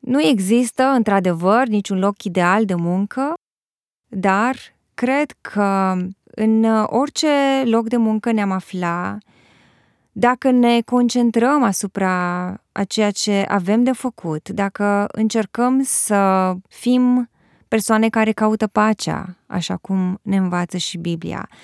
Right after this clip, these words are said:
dacă suntem altruiști, dacă sărim în ajutorul celor din jurul nostru, venim în ajutorul colegilor atunci când se confruntă cu o problemă, dacă știm să fim și prieteni,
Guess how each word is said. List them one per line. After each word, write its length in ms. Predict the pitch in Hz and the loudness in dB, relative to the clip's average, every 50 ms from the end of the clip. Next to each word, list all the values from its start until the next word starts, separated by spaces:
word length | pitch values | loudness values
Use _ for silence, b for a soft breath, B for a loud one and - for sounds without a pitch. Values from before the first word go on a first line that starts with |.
| B B B B B B | B B B B B B
dacă 520 | 196 220 214 226 - - 233 233 233 233 | 0 0 0 0 2 2 2 4 4 2
suntem 360 | 220 - 254 254 240 262 233 | 2 2 2 2 2 4 4
altruiști, 840 | 233 220 226 214 - 220 208 190 165 156 156 160 - - - - 190 | 4 4 4 2 2 0 0 0 0 -2 -4 -6 -8 -12 -12 -12 -6
dacă 560 | 175 190 190 196 190 - 208 202 202 202 202 - | -4 -2 -2 -2 -4 -4 -4 -2 -2 -2 -4 -6
sărim 400 | - - - 311 285 254 240 214 | -6 -4 -2 -2 0 2 2 2
în 100 | 190 180 | 2 2
ajutorul 600 | 180 175 170 160 175 - - 185 196 196 196 185 | 0 0 -2 -2 -4 -4 -2 -2 0 0 0 -2
celor 380 | - - 202 196 190 196 196 185 | -2 -2 -2 0 0 0 0 0
din 320 | 180 190 190 196 196 196 | 0 0 0 2 2 0
jurul 340 | 190 175 180 208 226 220 196 | 0 -2 -2 -2 0 0 -2
nostru, 640 | 170 160 160 160 160 - - - 165 180 180 196 196 B B B B B B B B B B | 0 0 -2 -2 -4 -6 -8 -8 -6 -6 -6 -6 -8 B B B B B B B B B B
venim 280 | B 226 226 226 233 233 | B 2 4 6 6 6
în 100 | 233 220 | 6 6
ajutorul 460 | 220 208 180 208 - 208 214 220 208 | 4 4 2 2 0 2 2 2 2
colegilor 640 | - - 196 190 190 208 233 233 - 240 233 226 208 | 2 2 2 4 4 4 4 2 2 2 2 2 2
atunci 340 | 185 180 - 202 196 190 196 185 - | 2 0 0 0 0 0 0 -2 -2
când 440 | - - 185 185 180 180 175 170 180 180 175 180 | -4 -2 -2 0 0 0 0 0 -2 -2 -2 -2
se 140 | 180 - 226 | -4 -4 -4
confruntă 720 | 214 - 214 208 202 - - 185 185 185 185 185 196 190 - | -2 0 -2 -2 -2 -4 -4 -4 -2 -2 -2 -2 -4 -6 -6
cu 160 | - - 190 185 185 185 180 185 185 - | -8 -8 -6 -4 -4 -4 -4 -4 -4 -4
o 100 | - 208 | -4 -4
problemă, 760 | - - 220 202 185 180 190 185 180 180 180 180 180 180 180 180 B B B B B B B B B B B B B B B B B B B | -2 -2 -2 -2 0 0 0 0 2 2 0 0 0 -2 -2 -6 B B B B B B B B B B B B B B B B B B B
dacă 640 | - 214 196 226 240 240 - - 254 254 247 240 240 240 | -4 0 2 2 2 2 0 -2 0 2 2 2 0 0
știm 300 | - - - 262 262 262 | -4 -4 -2 -2 0 0
să 760 | 254 - - 262 247 240 233 226 226 220 220 214 208 208 202 180 | -2 -2 -2 0 0 2 2 2 2 2 2 2 2 0 -2 -4
fim 280 | - - 247 247 247 | -4 -2 -2 0 0
și 220 | 240 220 - 262 240 | 0 0 -2 -4 -6
prieteni, 680 | - - 226 233 233 233 240 233 - 277 277 269 | -6 -4 0 0 2 2 0 0 0 0 0 0